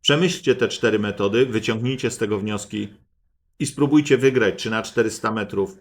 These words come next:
czy po prostu zrobić taki stage dwa, że nikt takiego stage dwa nie zrobił. I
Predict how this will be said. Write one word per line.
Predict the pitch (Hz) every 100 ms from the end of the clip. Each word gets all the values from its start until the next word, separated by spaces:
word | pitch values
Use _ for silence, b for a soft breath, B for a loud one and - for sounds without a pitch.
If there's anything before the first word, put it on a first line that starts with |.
| _
czy | - 143
po | 135
prostu | 131 - 123
zrobić | 107 123 113 110
taki | - 139 135
stage | - 123 110 101
dwa, | 104 107 104 - _ _ -
że | 110
nikt | 120 117 -
takiego | 101 98 90
stage | 92 98 85 85
dwa | 85 85
nie | 82
zrobił. | 82 78 76 76 _ _ _ _ _ _ _ _ _ _ _ _
I | - 131 127